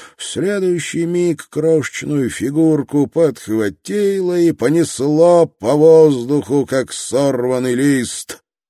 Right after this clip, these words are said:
Строн распахнул дверь и захлопнул её за собой, но прежде чем он успел запереть её, кругом потемнело, и в холл ворвался повелитель ветров, отбросив его на середину зала.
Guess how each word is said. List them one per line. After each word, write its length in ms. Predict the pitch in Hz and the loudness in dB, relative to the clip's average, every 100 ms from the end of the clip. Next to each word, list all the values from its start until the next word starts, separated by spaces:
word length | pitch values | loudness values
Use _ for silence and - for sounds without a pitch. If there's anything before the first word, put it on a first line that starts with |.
| _ _ | _ _
Строн 520 | - - 196 180 160 147 | -16 -4 0 2 2 0
распахнул 840 | 143 - 123 120 - 151 117 82 | -4 -6 -8 -8 -8 -6 -6 -8
дверь 440 | 78 147 180 151 | -10 -4 -4 -4
и 100 | 139 | -6
захлопнул 1120 | 110 107 98 - 85 90 131 - - 101 92 | -6 -4 -6 -8 -12 -8 -8 -8 -12 -10 -8
её 220 | 80 98 | -6 -6
за 120 | 87 85 | -8 -10
собой, 500 | 73 78 113 104 - - - | -12 -4 -2 -2 -4 -16 -12
но 180 | 87 95 | -10 -10
прежде 520 | - 98 107 82 85 | -10 -8 -8 -8 -14
чем 240 | - 104 | -10 -8
он 100 | 95 | -6
успел 560 | 95 - - - 107 101 | -6 -8 -12 -6 -4 -4
запереть 920 | 85 98 - 90 80 110 135 135 - | -4 -8 -6 -8 -4 -2 -2 -2 -4
её, 580 | 127 120 123 117 107 90 - _ _ | -4 -2 2 2 2 -2 -8 _ _
кругом 580 | - 98 139 147 147 135 | -10 0 2 4 4 2
потемнело, 1200 | - 131 131 131 123 117 175 175 156 151 139 107 - - - | 0 -2 0 -2 -2 -2 -2 -2 -4 -6 -10 -14 -18 -18 -6
и 180 | - 175 | 4 4
в 120 | 151 | 4
холл 560 | - 156 196 190 170 151 | -2 0 4 6 6 6
ворвался 1000 | 165 156 127 160 180 170 143 - 147 156 | 6 4 4 6 6 6 2 0 2 4
повелитель 760 | 160 160 160 180 165 165 170 | 6 6 8 6 6 4 6
ветров, 720 | 160 165 110 151 185 180 - | 6 4 2 4 6 4 4
отбросив 760 | 139 139 92 113 156 151 143 120 | 2 0 -2 2 4 4 2 0
его 240 | 139 143 | 0 0
на 100 | 139 | 0
середину 520 | 120 135 139 135 139 127 | 0 0 2 2 2 2
зала. 600 | 127 151 151 143 131 | 2 4 4 4 2